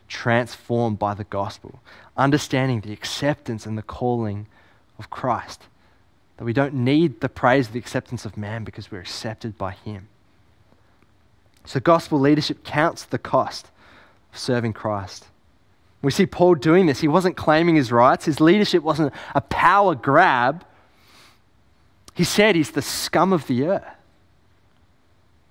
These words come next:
Don't become a leader for the praise and the privilege. Rather, gospel leadership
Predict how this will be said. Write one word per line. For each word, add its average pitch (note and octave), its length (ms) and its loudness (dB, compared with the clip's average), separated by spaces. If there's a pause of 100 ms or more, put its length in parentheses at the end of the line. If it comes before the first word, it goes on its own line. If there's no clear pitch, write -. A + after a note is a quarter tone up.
(540)
Don't E3 220 2
become E3 260 0
a C3 60 4
leader B2 420 2
for - 160 -16
the A2+ 140 -8
praise B2+ 800 -2 (640)
and A2+ 80 -10
the G#2 40 -8
privilege. - 680 -8 (1600)
Rather, B2+ 200 2
gospel C#3 400 2
leadership B2 500 2